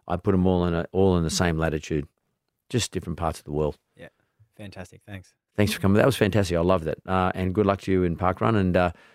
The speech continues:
Speaker 1: that data, I, w-, I'd like to see you in twenty years' time when you're
Speaker 2: <laughs>
Speaker 1: much older, and you're gonna have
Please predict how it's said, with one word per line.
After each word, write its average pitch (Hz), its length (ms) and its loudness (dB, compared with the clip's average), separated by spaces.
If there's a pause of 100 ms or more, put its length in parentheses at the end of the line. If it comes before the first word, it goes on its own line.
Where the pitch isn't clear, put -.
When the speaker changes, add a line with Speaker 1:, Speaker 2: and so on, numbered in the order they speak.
(760)
Speaker 1:
that 92 200 -2
data, 90 320 2
I, 87 120 2
w-, 101 300 -2
I'd 95 200 0
like 98 140 2
to - 60 -14
see 101 120 2
you 92 80 2
in 85 80 -2
twenty 92 280 -2
years' 87 180 0
time 90 400 0 (120)
when 92 220 2
you're 90 140 4
Speaker 2:
<laughs> 90 80 6
Speaker 1:
much 90 120 0
older, 92 200 4
and 87 100 0
you're 87 80 0
gonna 87 160 0
have 87 400 0